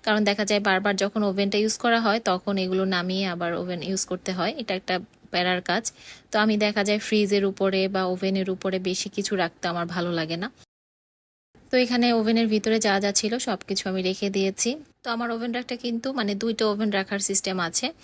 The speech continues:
তো একটাতে মাইক্রো ওভেন রেখেছি, একটাতে ইলেকট্রিক ওভেন, আর নিচে একটু স্টোরেজ আছে, ওখানে আমি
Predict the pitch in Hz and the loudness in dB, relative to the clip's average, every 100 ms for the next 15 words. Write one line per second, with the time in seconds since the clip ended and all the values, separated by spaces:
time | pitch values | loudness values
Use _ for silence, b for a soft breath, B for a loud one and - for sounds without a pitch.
0 | B B B - _ _ 185 175 - 202 | B B B -20 _ _ -8 -6 -6 -4
1 | 220 220 214 202 - 214 226 226 226 247 | -2 0 0 0 0 0 2 0 -2 -2
2 | - 262 226 190 - 190 190 - 214 214 | 0 0 -2 -6 -2 -2 -2 -2 -4 -2
3 | 208 240 247 202 202 214 220 247 220 - | -2 -2 0 0 2 2 0 0 0 2
4 | 226 226 208 190 - 269 208 214 196 185 | 2 4 4 4 2 0 -2 -2 0 0
5 | 185 | -2